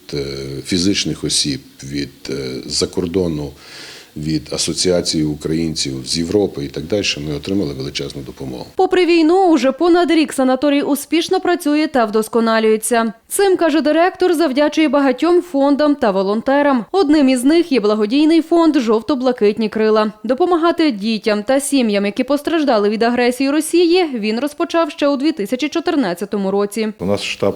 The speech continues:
Speaker 3: е, розташований був у Вишгороді. От, і, да, ми почали працювати з Луганською і Донецькою областю.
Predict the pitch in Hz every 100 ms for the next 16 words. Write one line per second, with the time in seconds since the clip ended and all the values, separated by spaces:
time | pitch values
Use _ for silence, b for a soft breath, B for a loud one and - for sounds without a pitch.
0 | - 90 90 90 90 90 92 - - 92
1 | 90 85 90 87 - 95 90 90 104 127
2 | 160 - - - B B B B - 95
3 | 95 95 92 - 101 101 110 107 110 107
4 | 95 95 92 104 104 107 110 110 - -
5 | 98 - 107 101 92 104 123 - 92 95
6 | 95 - 92 78 76 -